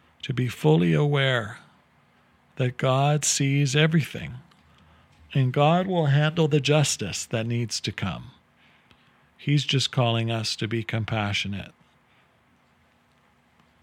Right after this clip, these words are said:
Today, let's use this example of betrayal to pray for those who have been betrayed, to pray for those who feel bad about their betrayals,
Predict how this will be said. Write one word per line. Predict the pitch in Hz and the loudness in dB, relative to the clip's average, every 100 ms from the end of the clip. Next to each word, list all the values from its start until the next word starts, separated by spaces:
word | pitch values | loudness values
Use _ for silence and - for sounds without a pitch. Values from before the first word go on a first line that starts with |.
| _ _ | _ _
Today, | - 135 151 156 175 170 - _ _ - | -2 2 6 6 6 4 -2 _ _ 4
let's | 156 165 | 6 6
use | 156 151 123 | 4 4 4
this | 139 - | 0 0
example | 139 113 131 127 120 127 | -2 0 2 2 2 0
of | 113 | 0
betrayal | 120 107 - 120 117 117 - - _ _ _ _ - | -2 -2 0 2 2 0 -4 -18 _ _ _ _ -4
to | 117 | -2
pray | - 131 143 175 170 - _ _ _ | 2 4 6 6 4 0 _ _ _
for | - 139 | -6 -2
those | 127 123 127 - | 0 0 0 0
who | 123 | 0
have | 107 135 135 | 2 2 2
been | 123 | 0
betrayed, | 110 104 - 101 92 76 - - _ _ _ _ _ _ _ _ _ _ _ _ _ - | 2 0 -2 -4 -4 -6 -12 -18 _ _ _ _ _ _ _ _ _ _ _ _ _ -10
to | - | -4
pray | - 151 | 2 4
for | 165 - 156 | 4 4 2
those | 131 123 123 123 - | 4 4 2 0 -2
who | - | -2
feel | 120 135 117 | 0 2 2
bad | 107 131 131 127 | 2 4 4 4
about | 117 127 151 | 2 4 4
their | 147 110 | 2 0
betrayals, | 104 - 104 101 92 - - | 0 -2 -2 -4 -6 -6 -8